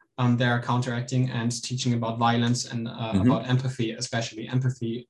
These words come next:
Speaker 1: so important. And I think they can counteract. At least that was, uh, that was my experience, my childhood.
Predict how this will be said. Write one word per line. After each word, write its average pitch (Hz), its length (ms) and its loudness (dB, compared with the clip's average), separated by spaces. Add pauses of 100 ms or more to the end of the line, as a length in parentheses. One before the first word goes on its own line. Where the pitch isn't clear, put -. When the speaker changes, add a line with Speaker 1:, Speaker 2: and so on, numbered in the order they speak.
Speaker 1:
so - 240 0
important. 123 440 0 (320)
And 123 580 6
I 127 60 2
think 202 220 0
they 139 100 0
can 135 280 0
counteract. 135 500 -4 (180)
At 131 120 2
least 151 220 4
that 139 100 4
was, 131 460 4
uh, 123 160 0
that 123 180 2
was 120 160 -2
my 123 140 2
experience, 123 560 -8
my 113 200 -2
childhood. 117 380 -8